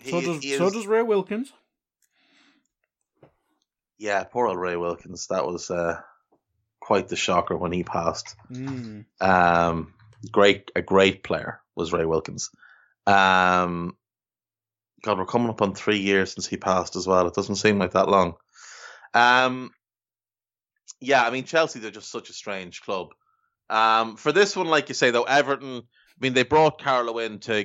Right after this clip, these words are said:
Speaker 2: you know, get them top four and win a cup. They haven't won a cup since nineteen ninety-five, as we like to tell them. I don't think this is their year.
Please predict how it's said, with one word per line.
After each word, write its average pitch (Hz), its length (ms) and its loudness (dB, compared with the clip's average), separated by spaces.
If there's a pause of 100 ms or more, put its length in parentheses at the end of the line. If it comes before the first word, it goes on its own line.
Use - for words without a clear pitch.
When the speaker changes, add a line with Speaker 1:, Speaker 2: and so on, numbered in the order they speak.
(120)
Speaker 2:
you 104 100 -2
know, 90 100 0
get 147 220 2
them 135 100 -2
top 123 240 2
four 107 220 2
and 98 80 -2
win 98 100 -2
a 95 60 -6
cup. - 260 -6
They 104 80 -6
haven't 127 240 2
won 123 140 -2
a 117 40 -4
cup 110 260 -4
since 92 180 -14
nineteen 104 360 -6
ninety-five, 127 720 2 (440)
as 101 180 -2
we 98 80 -6
like 87 200 -4
to 85 60 -14
tell 123 280 4
them. 117 220 2 (1900)
I 131 80 2
don't 170 200 4
think 165 140 0
this 151 160 -4
is 139 140 -4
their 139 100 2
year. 139 460 2